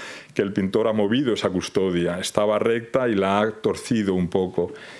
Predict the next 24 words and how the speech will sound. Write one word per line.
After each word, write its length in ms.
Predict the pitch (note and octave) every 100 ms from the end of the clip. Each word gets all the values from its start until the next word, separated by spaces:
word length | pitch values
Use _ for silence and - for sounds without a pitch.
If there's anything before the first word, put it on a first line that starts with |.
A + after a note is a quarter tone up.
| - -
Y 80 | A2
tengo 180 | C3 D3
la 80 |
sensación 400 | C#3+ C#3+ C3+ D3+
también 260 | C#3+ C#3 D3+
de 80 | C#3+
que 120 | A2
con 160 | G2 A#2
ese 240 | A#2+ C#3
gesto 440 | - D3 - A#2+
tan 280 | A2+ G#2 G2
pequeño, 500 | G2 G2 A#2+ A#2 G2+
tan 160 | G2+ F#2
aparentemente 600 | F2+ F#2 G#2 G2+ G#2 G2+
poco 200 | G2+ G#2
importante, 480 | G2 F#2+ G#2 G#2 A#2
aprendemos 560 | - G2+ G#2+ A2+ G#2
algo 300 | A2 G#2 G2
de 80 | F#2
Rubens, 580 | F#2 C#3+ C#3 F#2+ F#2+ G2+
¿no? 180 | G2+ A2+
Y 120 | G2
que 240 | G2 G2+
es 200 | G#2 -